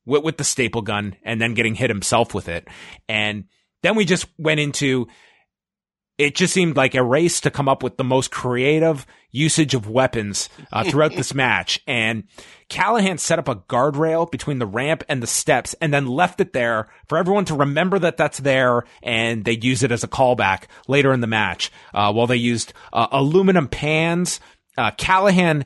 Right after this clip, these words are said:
spit into Swann's face, but Swann, the idea was Swann was not gonna sell any of Callihan's tactics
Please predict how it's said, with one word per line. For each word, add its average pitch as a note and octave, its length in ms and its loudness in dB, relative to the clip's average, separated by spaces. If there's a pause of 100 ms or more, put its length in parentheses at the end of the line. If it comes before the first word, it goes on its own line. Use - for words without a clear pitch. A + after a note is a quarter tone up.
spit - 460 -2
into F3 200 0
Swann's D3+ 500 0
face, D3 440 0 (360)
but C#3 160 0
Swann, E3+ 680 0 (420)
the C#3+ 100 -2
idea F3+ 220 2
was G#3+ 160 0
Swann F#3+ 380 0
was D#3+ 140 0
not D#3 120 0
gonna D#3 140 -4
sell C3+ 500 0
any E3 220 -2
of C#3 80 -6
Callihan's C3+ 720 -2
tactics - 640 -4